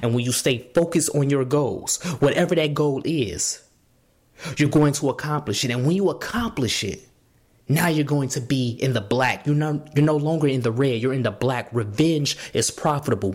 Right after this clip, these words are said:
Make it a personal vendetta to become debt-free, to gain financial freedom. Make it a personal vendetta to educate others and to inspire others to do the same thing. Make it a personal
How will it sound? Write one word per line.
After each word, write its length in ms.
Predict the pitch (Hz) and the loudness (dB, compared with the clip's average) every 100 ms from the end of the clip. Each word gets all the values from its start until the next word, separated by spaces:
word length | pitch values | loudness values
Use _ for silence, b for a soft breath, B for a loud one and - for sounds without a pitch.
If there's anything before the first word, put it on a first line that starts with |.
| 113 | 0
Make 300 | 147 151 156 | 0 0 0
it 120 | 135 | 0
a 80 | 127 | -2
personal 720 | - - - 196 185 156 143 | -6 -4 0 2 2 0 -2
vendetta 840 | 123 131 117 107 147 143 95 78 - _ b b b b b b _ _ _ _ _ _ - | 0 0 0 0 0 0 -2 -6 -14 _ b b b b b b _ _ _ _ _ _ -6
to 100 | 127 | -2
become 360 | - 139 107 | 0 -2 -2
debt-free, 500 | 110 101 - 87 - - _ _ _ _ _ _ _ _ - | -2 -4 -4 -6 -8 -12 _ _ _ _ _ _ _ _ -8
to 120 | - 151 | -4 0
gain 320 | 143 127 120 | 0 0 -4
financial 500 | 120 110 113 101 113 | -4 -2 -2 -2 -4
freedom. 400 | - 113 - - B 196 | -2 -4 -4 -8 B 0
Make 240 | 147 175 196 | 2 2 2
it 140 | 170 | 0
a 100 | 147 | -2
personal 540 | - 202 190 190 175 | -4 0 0 2 -2
vendetta 760 | 135 143 131 123 151 120 92 - - b b b - | 2 2 2 2 2 0 -4 -10 -20 b b b -4
to 160 | 147 | -2
educate 500 | 165 139 135 139 131 143 | 0 0 -2 -2 -2 -2
others 520 | 123 85 - - - B 139 | -4 -4 -6 -8 -10 B -4
and 120 | 139 | 0
to 120 | - | 0
inspire 560 | 151 131 - 156 139 127 | -2 -2 -4 -2 -2 -2
others 280 | 147 139 123 | -2 -2 -2
to 60 | 127 | -4
do 160 | 127 120 | -2 -2
the 80 | |
same 300 | - 135 117 | -2 -2 -4
thing. 340 | - 131 107 120 | 0 -2 0 2
Make 220 | 175 196 | 2 2
it 120 | 190 | 0
a 100 | 156 | -2
personal 500 | 151 180 175 - 170 | -4 0 0 2 -2